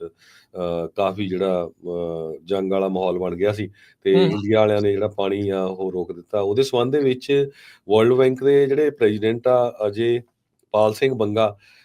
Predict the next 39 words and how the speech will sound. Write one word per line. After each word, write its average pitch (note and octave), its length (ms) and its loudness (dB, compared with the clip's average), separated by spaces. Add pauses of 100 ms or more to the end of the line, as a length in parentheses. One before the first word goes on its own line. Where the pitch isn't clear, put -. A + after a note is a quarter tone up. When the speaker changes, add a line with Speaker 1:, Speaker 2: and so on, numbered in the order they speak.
(120)
Speaker 1:
ਅਹ, G#2+ 280 0
ਉਹਨਾਂ D3 280 0
ਦੀ E3+ 60 -2
ਜਦੋਂ D3+ 240 2
ਇੰਟਰਵਿਊ C3+ 420 -2
ਹੋਈ, C3 300 2
ਉਹ D#3 180 -2
ਕਹਿੰਦੇ E3 220 -2
ਬਈ, F3+ 320 0
ਅਹ, A2+ 480 -2
ਇੰਡਸ C3 520 0
ਵਾਟਰ C3+ 560 0
ਟ੍ਰੀਟੀ, A#2+ 600 -8 (460)
ਅਹ, A2+ 200 0 (260)
ਇੱਕ C#3+ 280 -2
ਬੰਦਾ C#3 340 2
ਨਹੀਂ D3 140 4
ਸਸਪੈਂਡ C#3 400 0
ਕਰ A#2 160 0
ਸਕਦਾ, F#2+ 440 -8 (260)
ਨਾ G#2+ 300 0
ਹੀ C3+ 80 2
ਇਕੱਲਾ C3+ 320 0
ਇੰਡੀਆ A2 320 -2
ਕਰ B2 140 -2
ਸਕਦਾ, C3+ 320 -4
ਨਾ A#2 220 -2
ਹੀ A#2 120 -4
ਪਾਕਿਸਤਾਨ F#2+ 500 -8
ਕਰ E2+ 140 -14
ਸਕਦਾ, D#2 340 -20 (440)
ਦੋਨਾਂ D#3 360 4
ਦੀ D#3 180 -2
ਰਜਾਮੰਦੀ A#2+ 560 0
ਦੇ A2+ 100 0
ਨਾਲ G2+ 260 -2
ਹੋਣਾ F2+ 240 -4
ਹੈਗਾ। G2+ 300 -4 (600)
ਤੇ C#3+ 140 -4